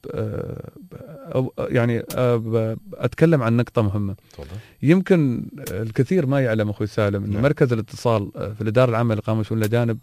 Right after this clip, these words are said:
Speaker 1: يمكن، آه، من أوائل إذا ما كان أول مركز اتصال مجاني،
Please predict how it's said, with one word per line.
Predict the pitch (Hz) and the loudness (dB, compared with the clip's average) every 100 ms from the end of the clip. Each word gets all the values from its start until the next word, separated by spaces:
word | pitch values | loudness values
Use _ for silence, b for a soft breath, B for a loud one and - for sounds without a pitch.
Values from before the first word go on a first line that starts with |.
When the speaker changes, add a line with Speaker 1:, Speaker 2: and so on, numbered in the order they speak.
| b b b b b b - | b b b b b b -2
Speaker 1:
يمكن، | 120 123 131 120 117 | 0 2 2 2 0
آه، | - 110 107 104 101 101 101 101 98 - - - - | -2 -2 0 0 0 -2 -2 -4 -6 -10 -12 -12 -4
من | 113 120 117 - _ _ | 0 0 0 -4 _ _
أوائل | 117 131 151 135 104 90 - | 4 6 6 4 0 -4 -4
إذا | 104 | -2
ما | 117 | 0
كان | 127 113 113 | 0 -2 0
أول | 120 113 | 0 2
مركز | 110 117 117 107 | 2 0 0 -2
اتصال | 101 - 120 | -4 -4 -2
مجاني، | 107 104 117 120 117 | 0 0 2 2 0